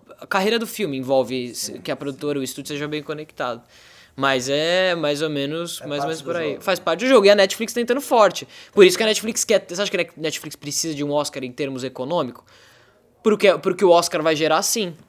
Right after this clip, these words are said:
Speaker 1: Mas pro que a Netflix já tem, não.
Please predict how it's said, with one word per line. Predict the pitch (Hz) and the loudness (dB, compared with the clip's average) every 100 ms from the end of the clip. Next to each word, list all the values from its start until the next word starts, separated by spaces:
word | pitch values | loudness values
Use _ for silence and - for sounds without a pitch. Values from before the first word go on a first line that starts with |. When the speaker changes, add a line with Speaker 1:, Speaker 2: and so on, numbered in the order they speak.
| _ - | _ -4
Speaker 1:
Mas | 147 147 | 0 0
pro | - 147 | -2 -4
que | 156 147 - - | -2 -4 -6 -6
a | 139 | -4
Netflix | 147 - 143 143 | -4 -6 -10 -2
já | 151 | -2
tem, | - 160 196 220 | -2 -6 -6 -12
não. | 208 196 143 | -4 -2 -2